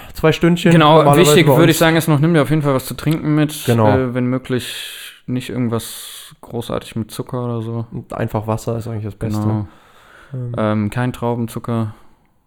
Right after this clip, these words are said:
Speaker 1: Ja, der bringt auch wieder einen Down nämlich.
Speaker 2: Ja,
Speaker 1: Das ist
Speaker 2: da
Speaker 1: auch
Speaker 2: schießt du dich
Speaker 1: Ja.
Speaker 2: einmal hoch und
Speaker 1: Und
Speaker 2: dann
Speaker 1: dann
Speaker 2: merkst du auf einmal, wie die Müdigkeit kickt.
Speaker 1: Und
Speaker 2: Ja,
Speaker 1: eine,
Speaker 2: also
Speaker 1: eine
Speaker 2: ganz
Speaker 1: Armbanduhr.
Speaker 2: normal. Eine
Speaker 1: Ähm,
Speaker 2: Armbanduhr, äh, genau, hilft
Speaker 1: oft
Speaker 2: auf
Speaker 1: gibt's
Speaker 2: jeden
Speaker 1: eine
Speaker 2: Fall.
Speaker 1: Uhr, manchmal ist die aber irgendwie,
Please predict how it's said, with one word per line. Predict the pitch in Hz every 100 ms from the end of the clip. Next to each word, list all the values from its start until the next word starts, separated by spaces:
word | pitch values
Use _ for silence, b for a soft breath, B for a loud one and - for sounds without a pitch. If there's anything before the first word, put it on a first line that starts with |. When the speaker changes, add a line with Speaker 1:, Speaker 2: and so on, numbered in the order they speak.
| -
Speaker 1:
Ja, | 139 -
der | 123
bringt | 110 120 117
auch |
wieder | 107 98
einen | 98
Down | 104 117
nämlich. | 131 127 127 127
Speaker 2:
Ja, | 113 113
Speaker 1:
Das | - 120
ist | 107
Speaker 2:
da | 107 107
Speaker 1:
auch | 101
Speaker 2:
schießt | - 117 -
du |
dich | 113 104 - - - _ -
Speaker 1:
Ja. | 120
Speaker 2:
einmal | 110 107
hoch | 117 120
und | - 110
Speaker 1:
Und |
Speaker 2:
dann | 107
Speaker 1:
dann | 101 101 95 - -
Speaker 2:
merkst | 110 -
du | 110
auf | 110
einmal, | - 113 110
wie | 104
die |
Müdigkeit | 107 127 127 - 120 120
kickt. | 120 - - b b b b b b b b
Speaker 1:
Und | - 156
Speaker 2:
Ja, | 117
Speaker 1:
eine, | 135
Speaker 2:
also | 143 127
Speaker 1:
eine |
Speaker 2:
ganz | 147
Speaker 1:
Armbanduhr. | 175 170 113 110
Speaker 2:
normal. | 104 98 - -
Eine | 120
Speaker 1:
Ähm, |
Speaker 2:
Armbanduhr, | 151 175 170 156 185 170
äh, | 147 131
genau, | 131 135 131
hilft | 151
Speaker 1:
oft | 190
Speaker 2:
auf | 127
Speaker 1:
gibt's | - 127
Speaker 2:
jeden | 190
Speaker 1:
eine | 180
Speaker 2:
Fall. | 185 190
Speaker 1:
Uhr, |
manchmal | 170 156 - 151 143 127
ist | - -
die |
aber | 131 131
irgendwie, | 131 131 131 127 127